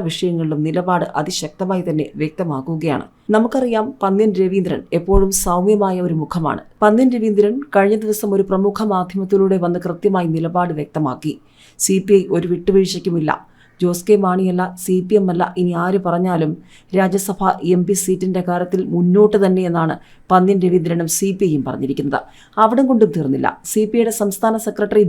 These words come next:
ബിനോയ് വിശ്വവും സി പി എമ്മിന്റെ സംസ്ഥാന സർക്കാരിന്റെ വനം വകുപ്പിന്റെ ചില നീക്കങ്ങൾക്ക് ചോദ്യങ്ങൾ ഉയർത്തിക്കൊണ്ട് രംഗത്ത് വന്നതോടെ വരും ദിവസങ്ങളിൽ എൽ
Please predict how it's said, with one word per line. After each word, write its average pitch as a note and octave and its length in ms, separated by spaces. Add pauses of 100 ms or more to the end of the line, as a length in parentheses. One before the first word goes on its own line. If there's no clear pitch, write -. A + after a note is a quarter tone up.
ബിനോയ് G3+ 320
വിശ്വവും F#3+ 360 (380)
സി G#3+ 100 (120)
പി A3+ 100
എമ്മിന്റെ G3+ 260 (120)
സംസ്ഥാന F#3+ 380 (100)
സർക്കാരിന്റെ F#3+ 500 (200)
വനം G3 340
വകുപ്പിന്റെ G3+ 420
ചില F#3 220
നീക്കങ്ങൾക്ക് F#3 560 (380)
ചോദ്യങ്ങൾ G#3 460
ഉയർത്തിക്കൊണ്ട് F3+ 460 (180)
രംഗത്ത് F#3 360
വന്നതോടെ F3+ 340 (440)
വരും F#3 200
ദിവസങ്ങളിൽ F#3 460 (420)
എൽ F#3 80